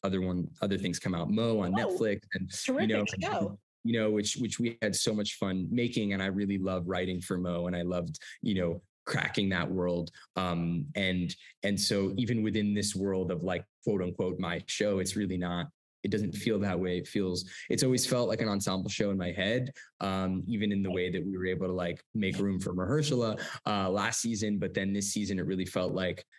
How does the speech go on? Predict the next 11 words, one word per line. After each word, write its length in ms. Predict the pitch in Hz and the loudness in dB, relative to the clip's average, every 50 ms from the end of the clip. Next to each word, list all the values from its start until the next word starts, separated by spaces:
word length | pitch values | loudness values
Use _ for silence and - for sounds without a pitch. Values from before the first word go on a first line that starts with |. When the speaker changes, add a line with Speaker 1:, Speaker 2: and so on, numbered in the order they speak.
| _ _ _ _ | _ _ _ _
Speaker 1:
you 120 | - 113 98 | -2 0 2
know, 220 | 85 85 87 - - - - _ | 2 0 0 -4 -6 -10 -8 _
I 40 | 107 | -2
really 440 | 104 95 92 95 104 113 120 117 113 | -2 -2 0 0 2 2 4 4 4
want 240 | 107 104 104 104 104 | 4 2 2 0 0
this 160 | 101 95 - | -2 -4 -2
to 100 | - 98 | -4 -2
be 140 | 85 95 92 | 0 0 2
this, 380 | 87 90 87 87 - - - - - | 2 2 0 0 0 -2 -4 -4 -4
this, 260 | - 90 82 - - - - | -4 -2 -2 -4 -4 -4 -4
this, 320 | 82 87 - - - - | -4 -2 -2 -4 -6 -8